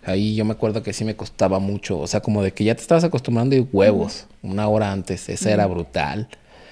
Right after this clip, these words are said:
Speaker 1: La de cuando ya era una hora después, como
Speaker 2: A
Speaker 1: que
Speaker 2: gusto, ¿no?
Speaker 1: Sí, pero pues todo está en la cabeza, la neta, entonces
Speaker 2: A mí me gustaba ese porque estaba, eh, cuando estaba en la secundaria,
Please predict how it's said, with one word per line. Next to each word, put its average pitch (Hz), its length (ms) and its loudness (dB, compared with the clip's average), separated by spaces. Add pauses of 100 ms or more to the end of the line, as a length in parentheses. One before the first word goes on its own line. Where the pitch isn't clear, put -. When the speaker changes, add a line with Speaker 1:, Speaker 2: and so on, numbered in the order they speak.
(200)
Speaker 1:
La 110 140 4
de 117 140 4
cuando 120 260 4
ya 127 160 8
era 170 80 6
una 196 180 4
hora 214 120 8
después, 190 540 4
como - 280 2
Speaker 2:
A - 80 2
Speaker 1:
que 131 180 8
Speaker 2:
gusto, 147 200 2
¿no? 240 200 -2 (180)
Speaker 1:
Sí, 214 360 6
pero 208 140 6
pues 175 120 0
todo 190 100 2
está 190 160 0
en 240 60 2
la 240 120 0
cabeza, 110 520 2
la 92 140 0
neta, 101 360 0
entonces 104 680 -4 (760)
Speaker 2:
A 240 100 2
mí 262 120 0
me 330 120 -2
gustaba 277 540 -2
ese 311 320 -6
porque 233 240 -2
estaba, 233 520 -4
eh, 196 120 -4
cuando 208 220 -4
estaba 233 240 -4
en 262 60 -4
la 277 60 -8
secundaria, 233 540 -2